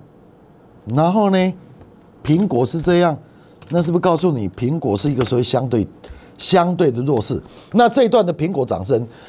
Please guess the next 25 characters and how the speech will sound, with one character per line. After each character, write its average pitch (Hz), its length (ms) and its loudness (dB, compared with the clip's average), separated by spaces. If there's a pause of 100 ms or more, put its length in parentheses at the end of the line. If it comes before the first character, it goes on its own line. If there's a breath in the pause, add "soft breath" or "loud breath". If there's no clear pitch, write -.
是 208 160 -4
因 202 200 0
为 180 200 2 (180)
苹 165 200 0
果 117 160 0
说 147 200 0
它 147 220 -2
要 139 180 2
介 135 400 -2
入 127 240 0
所 92 360 -2
谓 131 200 2
的 92 260 -2 (600)
Apple 143 280 0
Car， 135 260 -2 (340)
就 - 200 -2
是 147 240 0 (240 loud breath)
苹 143 180 0
果 135 140 -2
自 135 200 -4
己 123 60 -2
要 139 120 2
做 127 340 0 (460 loud breath)
电 127 360 2
动， 120 300 0